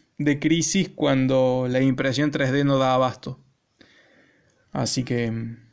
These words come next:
eso sería más o menos cómo pienso yo el, mi progres-, mi proceso de diseño, básicamente cómo yo encaro un proyecto.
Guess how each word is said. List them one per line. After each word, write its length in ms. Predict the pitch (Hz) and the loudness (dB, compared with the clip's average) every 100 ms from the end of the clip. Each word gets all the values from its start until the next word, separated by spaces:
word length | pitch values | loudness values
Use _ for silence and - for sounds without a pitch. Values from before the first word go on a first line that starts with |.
| _ _ _ _ _ _ _ _ _ _ _ _ _ _ - - - - - | _ _ _ _ _ _ _ _ _ _ _ _ _ _ -20 -20 -20 -20 -6
eso 240 | 190 196 | -2 0
sería 340 | 170 160 180 170 | 2 2 4 2
más 460 | 165 151 160 143 | 2 2 0 0
o 60 | 143 | 0
menos 680 | 143 160 165 190 196 - _ _ _ | 0 0 0 -2 -4 -10 _ _ _
cómo 340 | - 151 156 151 | -2 0 0 0
pienso 460 | 139 147 139 - | 0 0 0 -2
yo 560 | 123 190 139 156 160 - _ _ _ _ _ | -2 0 0 0 -2 -10 _ _ _ _ _
el, 960 | - 123 120 117 113 117 - - - - - - | -8 -4 -4 -4 -4 -4 -6 -10 -12 -16 -18 -14
mi 240 | - 113 | -8 -8
progres-, 540 | 101 110 110 117 127 202 | -6 -6 -4 -4 -6 -6
mi 200 | 135 127 | -4 -2
proceso 500 | 139 135 190 - 170 | 0 -2 -2 0 2
de 80 | |
diseño, 540 | 143 135 - 165 165 160 | 2 0 0 -2 0 0
básicamente 600 | 139 139 135 139 139 135 | -2 -2 -2 -2 -2 -4
cómo 240 | 143 139 | -2 0
yo 160 | 135 139 | 0 0
encaro 300 | 139 147 139 | 0 0 -2
un 120 | 135 | -2
proyecto. 680 | 135 131 156 185 190 196 | -2 -2 0 -2 -4 -6